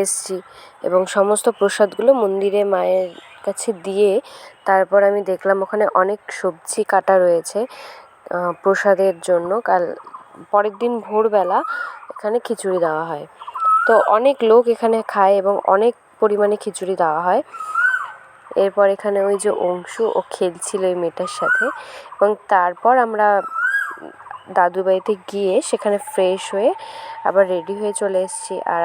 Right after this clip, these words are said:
আমরা সকাল থেকেই উপোস ছিলাম। আর পুজোটা হয়েছিল প্রায় রাত দুটোর সময়, দুটোর পরেই বসেছিল, কারণ দুটোর সময় অমাবস্যা লেগেছিল, এবং এখানে সবাই এখন গল্প করছিলাম। এখানে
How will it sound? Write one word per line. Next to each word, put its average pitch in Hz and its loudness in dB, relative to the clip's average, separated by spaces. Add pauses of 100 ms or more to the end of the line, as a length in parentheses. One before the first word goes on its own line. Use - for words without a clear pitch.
আমরা 175 -4 (100)
সকাল 190 0
থেকেই 247 -2
উপোস 208 -2 (100)
ছিলাম। 160 -4 (1300)
আর 185 0 (260)
পুজোটা 240 4
হয়েছিল 196 -4 (340)
প্রায় 208 4 (160)
রাত 190 2 (120)
দুটোর 190 -2 (100)
সময়, 202 2
দুটোর 233 0 (100)
পরেই 214 4
বসেছিল, 208 -2 (100)
কারণ 226 4
দুটোর 208 0
সময় 226 4
অমাবস্যা 190 4
লেগেছিল, 180 -6 (460)
এবং 226 4 (140)
এখানে 208 2 (100)
সবাই 208 2
এখন 220 -8 (100)
গল্প 170 0 (120)
করছিলাম। 185 -2 (4000)
এখানে 240 4